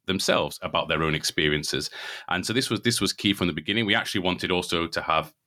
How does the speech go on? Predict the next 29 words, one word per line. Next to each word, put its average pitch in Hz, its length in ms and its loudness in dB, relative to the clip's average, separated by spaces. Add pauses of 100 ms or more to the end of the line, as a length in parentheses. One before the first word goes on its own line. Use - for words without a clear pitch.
editors 92 540 0
from, 90 640 0 (380)
uh, 85 200 2
who 85 160 0
had 85 260 -2
displaced - 460 -2
background, 90 340 -2
but 85 80 -4
it 78 120 -10
didn't 87 200 0
work 80 200 -6
out 80 120 0
in 82 60 -4
the 85 80 0
end 82 180 0
because, 104 540 -2 (760)
as 151 120 -2
I'm 151 80 2
sure 165 180 0
many 139 180 2
people 120 340 -2
who 117 140 2
listen 110 300 0
to 104 140 -2
this, - 260 0
uh, 92 220 2 (120)
podcast 98 400 0
know, 110 140 0
like, 95 260 0